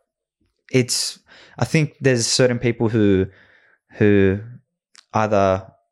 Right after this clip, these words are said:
will, like, go out of, go into something out of comfort,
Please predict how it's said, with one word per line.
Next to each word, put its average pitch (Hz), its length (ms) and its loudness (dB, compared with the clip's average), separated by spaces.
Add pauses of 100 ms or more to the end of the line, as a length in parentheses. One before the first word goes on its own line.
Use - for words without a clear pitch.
(800)
will, 110 560 2
like, 107 320 0 (720)
go 127 220 0
out 123 160 -2
of, 120 200 -6
go 123 180 2
into 123 180 -2
something 110 320 -2
out 92 100 0
of 95 100 -8
comfort, 170 460 -2